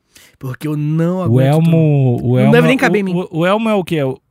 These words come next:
Speaker 2: não, o escudo é
Speaker 1: Capacete.
Speaker 2: escudo. Ah!
Speaker 1: É, o elmo é capacete.
Speaker 2: E caneleira.
Speaker 1: Caneleira também. E armas, eu acho que nenhum não vai ter do meu tamanho.
Speaker 2: Hum.
Speaker 1: Entendeu? Acho que todos vão ser muito maiores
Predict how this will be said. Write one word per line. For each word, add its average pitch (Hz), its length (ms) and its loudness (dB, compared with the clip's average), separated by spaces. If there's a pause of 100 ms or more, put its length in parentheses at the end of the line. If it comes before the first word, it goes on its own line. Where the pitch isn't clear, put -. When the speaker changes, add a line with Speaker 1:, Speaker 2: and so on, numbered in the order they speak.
(240)
Speaker 2:
não, 160 200 2
o 139 40 0
escudo 156 200 -2
é 175 40 0
Speaker 1:
Capacete. 165 220 0
Speaker 2:
escudo. 170 340 -8
Ah! 170 460 -2 (200)
Speaker 1:
É, 117 40 -20
o 127 40 -14
elmo 170 220 -6
é 226 140 -12
capacete. - 560 -18
Speaker 2:
E 139 40 -8
caneleira. 127 540 0 (320)
Speaker 1:
Caneleira 147 480 -2
também. 151 400 -4
E 165 140 -2
armas, 170 380 0
eu 156 140 -6
acho 202 280 -2
que 220 80 -8
nenhum 208 460 0
não 214 120 -2
vai 208 100 -2
ter 214 100 -4
do 233 40 -4
meu 196 100 -4
tamanho. 117 300 -12 (520)
Speaker 2:
Hum. 95 720 -4
Speaker 1:
Entendeu? 139 440 -6
Acho 120 160 -8
que 139 80 -12
todos 196 220 -6
vão 190 100 -6
ser 180 120 -8
muito 185 160 -6
maiores 175 520 -4